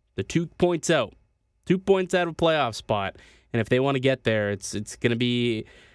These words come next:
pretty well up to Freddie Anderson and how he plays down the stretch. I think this offense is, is good for,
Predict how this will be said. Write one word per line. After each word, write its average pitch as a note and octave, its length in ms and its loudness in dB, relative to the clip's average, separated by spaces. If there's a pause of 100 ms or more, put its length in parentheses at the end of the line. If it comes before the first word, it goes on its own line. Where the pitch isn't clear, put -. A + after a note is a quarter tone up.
(260)
pretty G#3 380 4
well D#3 560 2
up B2+ 220 -2
to B2+ 200 0
Freddie C3 400 0
Anderson A#2 360 -2
and G#2+ 100 0
how A#2+ 180 0
he A#2 140 0
plays A2 340 -2
down G#2+ 200 0
the G2+ 80 -4
stretch. G#2 440 -2
I A2 60 -4
think A#2 160 -4
this A2+ 180 -2
offense C3+ 520 0
is, G2+ 180 -2
is G#2+ 180 -6
good B2+ 300 0
for, G#2+ 300 -2